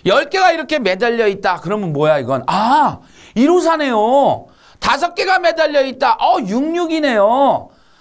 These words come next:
아, 이, 아, 두세 개 있는데 몇 개 없어? 그러면 뭐야? 투투나인. 아, 옆에 사람한테 설명해 주면 쓰러집니다. 그것 좀 하나 알아두시고요. 그러면 이번에는 애자련, 이 한 묶음의 애자련입니다. 에, 전압 분담을 보자. 전압 분담.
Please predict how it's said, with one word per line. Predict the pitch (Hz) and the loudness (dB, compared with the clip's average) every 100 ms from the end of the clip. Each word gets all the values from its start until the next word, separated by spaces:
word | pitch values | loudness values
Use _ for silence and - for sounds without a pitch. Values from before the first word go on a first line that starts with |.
| - | -2
아, | 220 330 392 359 | 0 2 0 0
이, | 262 190 185 180 180 | -2 -4 -6 -6 -4
아, | 392 - | -4 -4
두세 | - 349 403 | 0 2 2
개 | 392 415 | 2 2
있는데 | 359 320 | 0 -2
몇 | 277 285 | -4 -2
개 | 415 | -2
없어? | 285 311 - - - | -2 0 0 -2 -4
그러면 | 220 247 226 | -2 -2 -2
뭐야? | 156 160 190 214 208 - - | -2 2 2 0 -4 -14 -8
투투나인. | 233 202 165 113 - _ _ _ _ _ _ _ | -4 -2 -4 -6 -18 _ _ _ _ _ _ _
아, | 113 160 269 | 0 0 0
옆에 | 233 202 | -2 -4
사람한테 | 190 185 160 160 | -4 -2 -2 -4
설명해 | 160 151 135 | -6 -6 -6
주면 | 113 127 | -6 -8
쓰러집니다. | 123 - 156 127 123 104 - _ | -8 -6 -6 -6 -10 -14 -20 _
그것 | 143 175 | -6 -2
좀 | 254 | 0
하나 | 262 254 | 0 0
알아두시고요. | 240 185 160 131 110 110 202 285 302 - | -2 -4 -10 -8 -4 -2 0 -2 -6 -12
그러면 | - 269 240 262 - - - - - - - - - - | -4 -2 0 -4 -6 -20 -20 -20 -20 -20 -20 -20 -20 -4
이번에는 | 254 285 339 320 202 214 294 302 - | -2 0 0 0 0 0 -2 -4 -2
애자련, | 226 240 285 262 233 185 | -2 0 0 2 0 -2
이 | - | -6
한 | 233 320 | -6 -4
묶음의 | 277 311 311 | -6 -4 -2
애자련입니다. | 226 240 170 165 202 160 123 120 156 226 277 - 170 165 | 0 -2 0 -2 -2 -6 -4 0 2 2 0 -2 -2 -2
에, | |
전압 | 170 277 320 - | -2 -2 -2 -4
분담을 | 254 320 320 294 | -4 -2 -2 -6
보자. | 185 156 127 - | -6 -4 -6 -6
전압 | 156 170 | -4 -4
분담. | 151 147 117 170 247 294 | -4 -2 0 2 0 -2